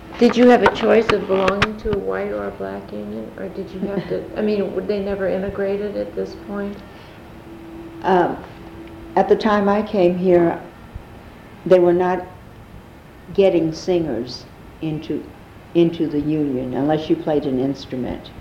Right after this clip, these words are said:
Speaker 1: Oh, you couldn't be part of the union?
Speaker 2: No, at that time. But now you can. You can join the musicians local
Speaker 1: All right.
Speaker 2: as a singer.
Speaker 1: Is it
Speaker 2: Yep.
Speaker 1: one union now?
Speaker 2: It's now one union,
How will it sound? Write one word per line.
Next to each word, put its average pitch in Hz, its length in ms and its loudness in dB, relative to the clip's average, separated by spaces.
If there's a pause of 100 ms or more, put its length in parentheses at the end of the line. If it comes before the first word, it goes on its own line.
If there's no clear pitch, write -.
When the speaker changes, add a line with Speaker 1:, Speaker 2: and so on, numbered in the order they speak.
(160)
Speaker 1:
Oh, 196 200 -2
you 185 120 -4
couldn't 175 400 -6
be 170 260 -4 (120)
part 185 200 -6
of 165 80 -12
the 165 60 -10
union? - 340 -12 (100)
Speaker 2:
No, 170 400 6
at 139 180 0
that 156 240 4
time. 135 640 -4
But 170 160 6
now 170 580 2
you 156 160 0
can. 147 500 -4 (1160)
You 160 160 4
can 160 220 0
join 143 460 -2
the 143 60 -4
musicians 135 760 -4 (260)
local 131 500 -4 (760)
Speaker 1:
All 185 80 -10
right. 170 120 0
Speaker 2:
as 160 200 4
a 135 60 -4
singer. 131 520 -8
Speaker 1:
Is 196 180 -4
it 202 60 -2
Speaker 2:
Yep. 180 100 -2
Speaker 1:
one 202 260 -4
union 202 380 -4
now? 208 320 -10
Speaker 2:
It's 180 240 2
now 160 240 0
one 156 300 -2
union, 127 380 -8